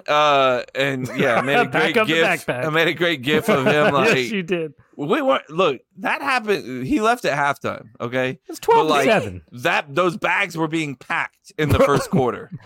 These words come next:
Speaker 1: Uh, like, he's like, "All right, we're gonna start, uh, packing back up."
Speaker 2: How much
Speaker 1: Funniest thing though, <laughs> he,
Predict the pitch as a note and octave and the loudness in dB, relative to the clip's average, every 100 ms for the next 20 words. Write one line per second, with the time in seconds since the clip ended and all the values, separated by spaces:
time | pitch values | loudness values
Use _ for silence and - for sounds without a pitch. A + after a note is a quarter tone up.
0 | - - B2+ B2+ B2+ B2+ E2 B2 B2 A#2 | -4 0 2 4 2 0 -2 0 2 0
1 | - - - - _ - D3+ D3 D3 C#3 | -8 -16 -16 -16 _ -6 -2 2 2 4
2 | D3 C#3+ C3+ B2+ D3 D#3 C3 D#3+ C#3 C3 | 4 4 2 0 -2 -2 -2 2 2 2
3 | B2 A#2+ _ _ C#3 C3 C3+ B2+ C3 C3 | 0 -2 _ _ -2 -2 -2 0 0 2
4 | C3 - _ - D3+ E3+ F3 D3+ E3+ E3 | -2 -4 _ -2 0 2 0 0 0 2
5 | D3+ D3+ C#3+ - C3 | 2 2 2 -2 -8